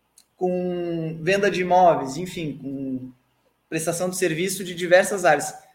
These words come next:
e tu não tem tempo, ou não quer, ou não gosta de lidar com números, por que que tu vai ter que parar no teu, no teu mês pra fazer isso? Por que que tu não terceiriza? Então, o B P O, ele vem com essa ideia junto com a integração, é de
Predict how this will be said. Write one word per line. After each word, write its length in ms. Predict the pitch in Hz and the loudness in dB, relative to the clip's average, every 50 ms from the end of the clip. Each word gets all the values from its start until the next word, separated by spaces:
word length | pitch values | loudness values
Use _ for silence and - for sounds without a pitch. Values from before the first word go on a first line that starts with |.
| _ _ - | _ _ -20
e 60 | - | -14
tu 100 | - 226 | -8 -4
não 260 | 220 240 277 277 254 | -2 -2 -2 -2 -4
tem 280 | - 240 240 247 233 - | -4 -2 -2 -2 -2 0
tempo, 300 | 202 196 190 - 165 165 | 0 0 0 -2 -2 -4
ou 60 | 165 | -2
não 260 | 165 180 214 240 233 | -2 -2 -2 -4 -6
quer, 380 | - - - - 190 196 196 180 | -8 -14 -2 0 2 4 6 4
ou 100 | 160 156 | 4 2
não 240 | 160 190 226 220 170 | 0 0 -2 -2 2
gosta 360 | 147 165 202 - - - 165 | 4 6 6 6 4 0 -4
de 120 | 147 143 | -6 -6
lidar 220 | 147 151 151 151 151 | -4 2 2 2 2
com 120 | 151 147 | 2 -4
números, 280 | 147 180 208 208 170 208 | -6 -6 -4 -4 -6 -6
por 160 | - 196 - | -8 -12 -12
que 180 | - 247 285 - | -10 -12 -14 -14
que 100 | - _ | -14 _
tu 160 | _ 220 208 | _ -4 0
vai 200 | 214 202 196 202 | 0 0 0 -2
ter 140 | 208 226 226 | -6 -8 -8
que 120 | - - | -10 -14
parar 520 | _ - 208 185 165 160 165 196 233 269 | _ 0 2 4 4 4 4 2 0 -2
no 80 | 415 392 | -4 -8
teu, 280 | - - - 185 180 170 | -10 -10 -8 -8 -8 -6
no 160 | - 170 165 156 | -8 -12 -12 -8
teu 200 | - 165 160 151 | -6 -4 -4 -2
mês 320 | 147 147 160 214 226 - | -2 0 0 0 -2 -2
pra 200 | - - 220 285 | -4 -4 -4 -4
fazer 320 | - - 240 202 160 147 | -4 -6 -8 -8 -6 -6
isso? 400 | 147 131 131 - - - - _ _ _ _ _ _ _ | -6 -6 -8 -10 -14 -16 -20 _ _ _ _ _ _ _
Por 60 | _ | _
que 80 | - - | -14 -14
que 100 | - _ | -10 _
tu 60 | 233 | -2
não 200 | 226 226 214 214 | -2 -2 -2 0
terceiriza? 580 | 208 196 185 185 190 190 170 147 139 131 123 - - _ _ _ _ - | 0 0 0 2 0 0 0 0 -2 -4 -6 -12 -18 _ _ _ _ -8
Então, 560 | 160 165 160 170 190 226 269 262 - - - _ | -8 -6 -2 0 0 0 0 -2 -6 -10 -14 _
o 40 | 196 | -8
B 120 | 190 233 | -6 -6
P 180 | 226 220 226 208 | -6 0 2 4
O, 300 | 196 214 262 - - - | 4 4 2 2 0 0
ele 160 | 214 214 208 | 0 0 0
vem 180 | 175 165 175 208 | 0 -2 -2 -2
com 80 | 214 226 | -2 -4
essa 140 | 220 - | -4 -4
ideia 320 | 190 170 151 151 160 156 147 | -2 0 4 4 4 4 4
junto 280 | 143 151 156 156 165 | 2 -2 -6 -6 -10
com 120 | - - 151 | -10 -6 -6
a 60 | 147 | -6
integração, 580 | 147 147 151 147 147 143 139 - 156 165 185 196 | -4 -4 -2 0 0 0 0 0 -2 -2 -2 -2
é 60 | 196 | -4
de 360 | 185 196 233 262 - - - | -4 -4 -6 -6 -6 -12 -20